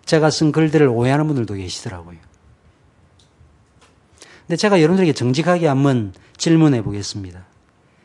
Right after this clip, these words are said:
여러분이 속해 있는 직장이나 사회나 문화나 예술이나 모든 영역에 변화가 되지 않는 것은 공공신학에 대한 이해 부족입니까? 진정한 그리스도인이 없기 때문이에요.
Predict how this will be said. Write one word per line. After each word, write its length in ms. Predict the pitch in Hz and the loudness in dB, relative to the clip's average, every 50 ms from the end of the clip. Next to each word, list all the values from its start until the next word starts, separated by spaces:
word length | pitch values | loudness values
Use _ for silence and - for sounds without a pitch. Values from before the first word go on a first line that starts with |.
| _ | _
여러분이 180 | 160 170 190 180 | 2 4 4 4
속해 320 | - - 185 175 - 185 | 4 2 -4 -2 0 0
있는 180 | 180 175 170 160 | 2 4 4 2
직장이나 580 | - 175 147 - - 185 165 156 151 143 135 | 2 -2 -6 0 2 4 4 4 4 4 2
사회나 460 | 127 - - 131 131 135 139 143 143 139 | 0 -2 -2 -2 0 0 0 0 0 0
문화나 460 | 127 123 123 131 139 139 139 135 127 | 0 2 2 2 2 2 2 0 0
예술이나 720 | 117 113 110 - 147 143 147 147 151 151 151 160 165 160 - _ _ _ _ _ _ _ _ | -2 -2 -4 -2 0 2 2 4 4 2 2 0 -2 -4 -8 _ _ _ _ _ _ _ _
모든 400 | _ 147 143 156 190 175 175 156 | _ 6 8 8 8 6 4 4
영역에 600 | 151 160 175 175 165 131 110 101 110 123 165 185 170 - - - - _ _ | 4 4 4 2 2 0 -2 -4 -4 -4 -4 -6 -8 -14 -20 -20 -20 _ _
변화가 420 | - 131 123 131 143 156 160 165 | -4 -2 0 2 2 2 2 0
되지 240 | 151 185 - - 139 | 2 0 0 0 -2
않는 200 | 117 113 131 143 | -2 -2 -2 2
것은 420 | 147 151 - - 104 107 139 180 180 - - - - - - - _ _ | 0 0 0 0 -6 -4 -4 -6 -8 -10 -18 -20 -20 -20 -20 -20 _ _
공공신학에 840 | 143 139 143 151 151 180 190 202 185 - - 208 196 185 175 156 151 | 2 4 4 4 4 4 4 4 0 0 0 0 2 2 2 0 2
대한 260 | 139 151 147 143 143 | 2 2 2 2 0
이해 380 | 135 120 117 123 135 147 165 165 | 0 -2 -2 0 2 2 0 0
부족입니까? 920 | - - 170 160 170 160 143 131 113 110 110 107 - 135 113 95 90 85 82 _ _ _ _ _ _ _ _ _ _ _ _ _ | 0 -2 -2 0 0 -2 -2 -4 -4 -6 -6 -4 -4 -4 -4 -4 -10 -14 -18 _ _ _ _ _ _ _ _ _ _ _ _ _
진정한 720 | _ - - 143 139 139 143 156 156 165 170 165 170 170 165 | _ -4 -2 0 0 2 2 2 2 2 2 2 0 0 -2
그리스도인이 600 | 156 - - 131 139 143 - - 147 135 135 139 127 | -4 -4 -2 -2 -2 -2 -2 -4 -2 -2 -2 -2 -2
없기 320 | 110 110 107 - - 147 - | -4 -8 -10 -6 -8 -8 -8
때문이에요. 420 | - 113 95 90 87 82 80 80 | -6 -12 -10 -10 -14 -16 -18 -20